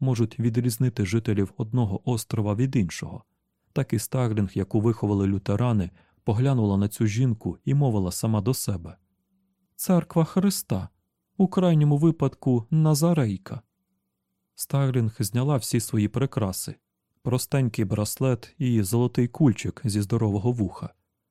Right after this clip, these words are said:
та склала їх у сумочку. Наручний годинник, пластиковий, зійде.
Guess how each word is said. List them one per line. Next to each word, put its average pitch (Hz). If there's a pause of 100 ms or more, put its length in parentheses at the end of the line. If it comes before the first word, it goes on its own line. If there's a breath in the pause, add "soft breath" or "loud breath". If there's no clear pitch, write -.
та 127
склала 131
їх 104
у 147
сумочку. - (540)
Наручний 117
годинник, 110
пластиковий, 107 (260)
зійде. 107